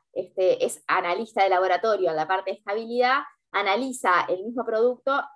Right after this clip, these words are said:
en diferentes plazos. Por ejemplo, cuan-, a tiempo cero, que es cuando se fabrica el producto, al mes, a los tres meses, a los seis meses, así hasta un año después del vencimiento del producto.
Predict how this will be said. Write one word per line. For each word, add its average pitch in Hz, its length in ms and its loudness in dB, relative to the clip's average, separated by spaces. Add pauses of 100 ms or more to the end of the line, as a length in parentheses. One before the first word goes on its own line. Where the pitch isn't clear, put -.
en 202 140 -6
diferentes 214 460 -6
plazos. 160 640 -2 (280)
Por 175 100 -8
ejemplo, 160 680 -4 (280)
cuan-, 196 300 2
a 190 120 -2
tiempo 208 280 0
cero, 240 460 6
que - 60 -10
es 190 60 -16
cuando 160 180 -10
se - 120 -18
fabrica 170 280 -6
el 175 80 -2
producto, 214 640 0 (180)
al 185 280 2
mes, 226 440 0
a 180 60 -4
los 180 160 -4
tres 214 160 -4
meses, 226 540 0
a 175 60 -6
los 175 120 -8
seis 214 180 -4
meses, 220 540 -4
así - 560 0
hasta - 400 -2
un 254 140 0
año 247 220 0
después 240 260 -4
del 220 120 -2
vencimiento 180 840 -8
del 170 140 -2
producto. 151 560 -10